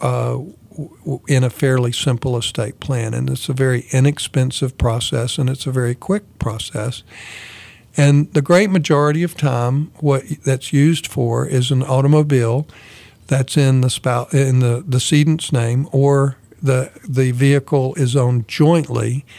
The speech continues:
but not with right of survivorship. So I would also tell folks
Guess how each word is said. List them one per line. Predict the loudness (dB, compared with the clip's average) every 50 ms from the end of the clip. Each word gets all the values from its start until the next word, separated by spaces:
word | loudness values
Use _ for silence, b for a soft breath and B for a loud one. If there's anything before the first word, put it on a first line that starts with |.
| B B B B B B B B B 0
but | 0 0 0 2 2
not | 2 4 4 2 2 0 -2 -2 0
with | 0 0 0 0 0
right | -2 0 0 0 -2
of | -4 -6
survivorship. | -4 -4 -2 0 0 0 0 -2 -4 -6 -8 -6 -8 -8 -10 -12 -18 -20 B B B B B B B B
So | B -4 -2 -2 -2 0
I | 0 0 0
would | 2 0 -2 -4 -4
also | -2 0 0 0 0 0 0 2 2 2 0
tell | -2 -6 -10 -4 -2 0 2 2 2 2 0 -2
folks | -4 -10 -10 -4 -2 0 0 0 -4 -6 -8 -12 -12